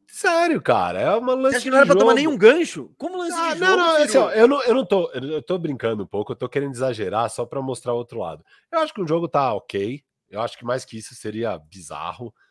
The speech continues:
Speaker 1: Acho que o jogo tá beleza, também poderia ser zero. Eu entendo o lado do LeBron falar que, cara, sim,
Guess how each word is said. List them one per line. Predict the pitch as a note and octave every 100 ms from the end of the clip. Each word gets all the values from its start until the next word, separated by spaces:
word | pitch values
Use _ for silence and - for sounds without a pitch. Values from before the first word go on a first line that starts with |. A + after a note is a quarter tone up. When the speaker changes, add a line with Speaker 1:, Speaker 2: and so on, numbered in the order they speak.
| _ _
Speaker 1:
Acho | - A#2+
que | -
o | D#3
jogo | F3 F3+
tá | E3+
beleza, | D3 B2 G#2+ D3 E3+ G3 -
também | F3+ E3
poderia | D#3+ F3 E3+ F3
ser | - G3+
zero. | C3 A2+ F#2
Eu | G2+
entendo | A2 C3+ B2+
o |
lado | A#2 A2 G#2+
do |
LeBron | G#2 G2 F#2 G#2+ B2
falar | - G#2+ G#2+
que, | -
cara, | - C#3 F2 - _ _ _ _ _
sim, | - D4+ -